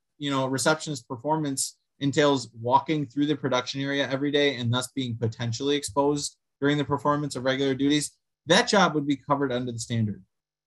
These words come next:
Additionally, a housekeeping staff member who is expected to handle cleanup of hazardous substances such as mercury from a broken thermometer, th-, that would require training as well.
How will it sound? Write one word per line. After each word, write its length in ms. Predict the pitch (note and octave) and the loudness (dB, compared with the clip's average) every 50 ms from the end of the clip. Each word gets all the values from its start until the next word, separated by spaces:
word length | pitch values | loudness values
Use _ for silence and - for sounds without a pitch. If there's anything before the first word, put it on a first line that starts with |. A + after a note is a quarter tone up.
| _ _ _ _ _ _ _ _ _ - | _ _ _ _ _ _ _ _ _ -4
Additionally, 500 | D#3 D3+ F3+ F#3 F3+ F#3 F3+ F3 E3+ D#3+ | 2 4 6 6 6 4 2 2 2 2
a 100 | B2 C#3 | 2 0
housekeeping 600 | - - D3+ D#3+ F3+ F3+ - - F3+ F#3 F3+ F3+ | 0 4 4 4 4 2 0 -4 -2 0 0 0
staff 320 | F3+ - F3 E3+ E3+ - | 0 2 0 0 0 0
member 400 | F3 D#3+ D#3+ E3 F3 F3 E3 D#3 - | -4 -6 -4 -4 -2 -2 -4 -2 0
who 80 | D3 | 0
is 120 | C#3+ C3 C3 | 0 0 0
expected 500 | A#2 - - - C3+ C3+ - - C#3 B2+ | -6 -8 -6 -4 -4 -4 -4 -6 -8 -6
to 80 | A#2 | -6
handle 340 | A#2 A#2+ B2 B2 B2 A2 A2 - | -6 -4 -4 -4 -4 -6 -6 -6
cleanup 400 | _ B2+ C3 C#3+ D#3+ - - - _ _ _ _ _ _ | _ -4 0 2 2 2 0 -4 _ _ _ _ _ _
of 240 | - C3 B2+ A#2+ A2 | 4 4 4 4 2
hazardous 440 | A2+ C3+ C3+ C3+ C3+ C#3 C#3 B2+ - | 2 2 2 4 4 2 -2 -2 0
substances 600 | - B2+ B2 - - D3 C#3+ - - D3+ D3 - | -2 -2 -4 -4 -8 -8 -6 -2 -2 -2 0 0
such 180 | - C3+ A#2 - | -2 -2 -2 0
as 140 | B2+ A2+ G#2+ | -2 0 2
mercury 640 | A2+ A2+ A2+ A2+ - - C#3 C#3+ D3 D#3 D3+ - _ _ _ _ | 2 0 0 0 0 2 4 4 4 4 2 -2 _ _ _ _
from 180 | - C#3 C3+ C3 | 0 0 2 2
a 40 | A#2 | 0
broken 440 | G2+ G#2+ B2 B2 B2 B2 D3 C3+ | 2 4 4 4 4 4 2 -2
thermometer, 680 | A2+ - B2 A2+ A2 A2 A#2 B2 C3+ D3+ D#3+ E3+ E3 - _ _ _ _ _ B2 | -2 -2 -4 -2 -2 -2 -2 2 6 6 6 6 4 -2 _ _ _ _ _ -6
th-, 160 | B2 A#2 C3+ | -6 -4 0
that 240 | C3 C3+ D3+ - C3 | 2 2 4 4 4
would 120 | D3+ D3+ | 4 4
require 420 | D3 C#3 A2 - C3+ B2+ B2+ B2 | 4 4 4 4 2 2 2 2
training 340 | A#2 A#2 B2 A#2+ A#2 A#2 A2 | 0 -2 -2 -2 0 0 0
as 140 | A2 G#2 G2+ | 0 -2 -4
well. 240 | G#2 F#2+ F#2 F#2 - | -8 -12 -12 -16 -20